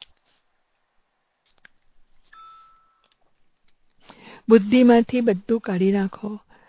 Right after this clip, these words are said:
બાબાએ સ્થાપના, વિનાશ અને રાજધાનીનો સાક્ષાત્કાર કરાવ્યો, તો તે પાક્કું થઈ ગયું.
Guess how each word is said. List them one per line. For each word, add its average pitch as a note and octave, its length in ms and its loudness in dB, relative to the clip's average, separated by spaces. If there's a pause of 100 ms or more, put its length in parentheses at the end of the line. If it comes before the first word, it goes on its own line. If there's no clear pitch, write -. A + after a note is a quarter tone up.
(280)
બાબાએ G3 560 2
સ્થાપના, G3+ 680 -4
વિનાશ G3 520 -2
અને A3+ 320 2
રાજધાનીનો G3 800 0
સાક્ષાત્કાર G3+ 840 -8 (680)
કરાવ્યો, G3 640 -2 (420)
તો A#3 120 4
તે A#3+ 280 0
પાક્કું - 480 -8
થઈ G3 280 -6
ગયું. G3 340 -6